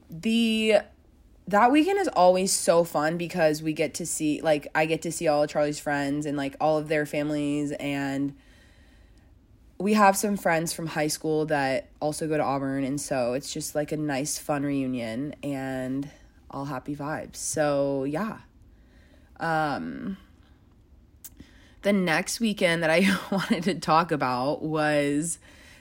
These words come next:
the second time I went back to Auburn, which was at the end of September, and that was for the Auburn U G A game, which was, like, a great game.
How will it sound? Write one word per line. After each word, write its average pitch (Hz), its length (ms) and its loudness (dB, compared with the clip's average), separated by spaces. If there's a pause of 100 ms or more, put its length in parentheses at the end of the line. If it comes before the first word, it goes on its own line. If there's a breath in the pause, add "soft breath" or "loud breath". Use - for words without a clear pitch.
(100)
the 170 180 4
second 208 520 0
time 160 200 -2
I 156 80 0
went 151 160 -2
back 139 240 -4
to - 80 -8
Auburn, 135 460 -6
which 151 320 -4
was 156 180 -6
at 143 120 -4
the 147 180 -6
end 143 120 -4
of 147 80 -6
September, 147 640 -8
and 151 220 -4
that 147 180 -4
was 185 200 -4
for 160 280 -2
the 160 80 0
Auburn 147 340 -4
U 151 100 -2
G 139 180 -4
A 127 80 -4
game, 143 300 -6
which 139 220 -8
was, 143 140 -6
like, 139 220 -6
a 143 60 -8
great 139 460 -6
game. 131 440 -6